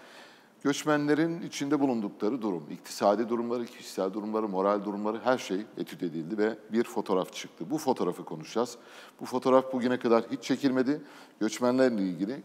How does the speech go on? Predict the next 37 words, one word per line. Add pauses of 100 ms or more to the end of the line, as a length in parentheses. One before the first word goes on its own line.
(140)
gerçek
anlamda,
gerçek (140)
doğru
bilgilere
sahip
olamadık
hiçbir
zaman. (360)
Şimdi
elimizde
bir
bilimsel
araştırma
var. (320)
Ankete
dayalı
ve (400)
birebir
görüşmeye
dayalı, (240)
e,
bir
istatistik
modeli
kullanılarak
yapılan
bir
araştırma
var. (460)
Dolayısıyla
göçmenlerle
ilgili
daha
doğru
kararlar
verebileceğimiz